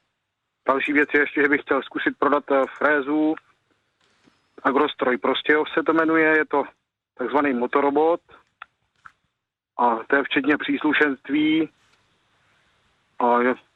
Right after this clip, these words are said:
to je teda v pořádku, velmi zachovalá, jezdící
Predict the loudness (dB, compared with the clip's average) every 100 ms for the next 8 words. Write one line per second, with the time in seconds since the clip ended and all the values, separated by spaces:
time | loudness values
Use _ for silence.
0 | -6 -2 0 0 -2 -4 _ _ _ -2
1 | 0 0 -2 -2 0 0 -2 -2 0 2
2 | 2 0 -2 -4 -4 -2 0 2